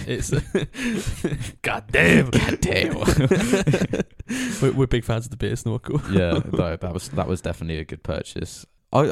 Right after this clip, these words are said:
Speaker 2: I made a purchase as well. That's something I wanna talk about. I'm overly excited about these, this purchase, even though I shouldn't be. Uh, and that's,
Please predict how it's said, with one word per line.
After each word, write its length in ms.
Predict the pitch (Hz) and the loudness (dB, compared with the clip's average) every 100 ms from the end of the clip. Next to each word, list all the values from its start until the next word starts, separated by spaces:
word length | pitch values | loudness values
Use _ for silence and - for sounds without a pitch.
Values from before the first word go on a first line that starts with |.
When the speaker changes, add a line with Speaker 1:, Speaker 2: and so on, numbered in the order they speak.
| - | 0
Speaker 2:
I 120 | 160 | -2
made 200 | 131 90 | -2 -4
a 40 | |
purchase 400 | - - - - | -6 -6 -10 -14
as 80 | 101 | -4
well. 300 | 131 104 90 | -2 0 -2
That's 160 | 113 110 | -4 -6
something 180 | - 82 | -6 -6
I 60 | |
wanna 200 | 80 82 80 | -4 -4 -6
talk 180 | - | -8
about. 240 | - 85 - | -6 -6 -2
I'm 280 | 110 110 - - | -2 -2 0 4
overly 380 | 139 131 113 95 | 4 4 2 0
excited 440 | - 113 107 82 | 0 0 0 -2
about 240 | 80 80 | -4 -4
these, 240 | 85 82 - - | -4 -6 -6 -4
this 160 | 92 | -4
purchase, 460 | - 87 - - - | -2 -4 -4 -8 -6
even 240 | 107 110 104 | 0 0 2
though 120 | 87 | 2
I 40 | 87 | 0
shouldn't 340 | - 87 82 | -4 -6 -6
be. 220 | - 92 - - - _ - | -4 -6 -8 -20 -20 _ 2
Uh, 260 | 104 95 | 4 4
and 140 | 104 104 | 2 0
that's, 340 | 107 - - | -2 -4 -8